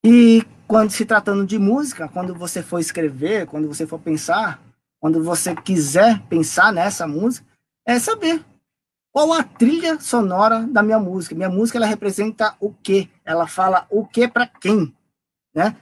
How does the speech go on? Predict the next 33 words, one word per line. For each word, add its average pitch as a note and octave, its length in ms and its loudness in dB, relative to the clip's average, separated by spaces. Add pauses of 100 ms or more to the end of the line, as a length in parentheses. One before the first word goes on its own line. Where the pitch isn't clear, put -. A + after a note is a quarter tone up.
(100)
Ela, F#3 280 2
ela, G3 280 4
ela G3 260 2
se G3+ 180 -8
torna G#3+ 460 0
uma, G3 380 -4
uma, F#3 380 -2
uma, E3+ 500 -8
um, D#3+ 440 -2
um D#3+ 60 -12
pano G#3+ 260 2
de G3+ 120 -2
fundo A#3 440 4 (220)
pra G3+ 120 2
que - 140 2
história, F3 580 2 (380)
tá - 60 -20
certo? G3 480 -4 (840)
E, D#3 600 -2 (1200)
como F3+ 200 -2
falei, A3 400 2
não G#3+ 200 0
espere G#3 300 -2
estar G#3+ 220 -2
pronto C4 480 -4 (260)
pra G3+ 160 -4
começar, G3+ 680 -2 (680)
né? D#3+ 140 -4
Então, F#3 320 -4 (240)
às D3 160 -8
vezes E3 180 -2
a E3 80 -2
gente, D#3+ 360 -4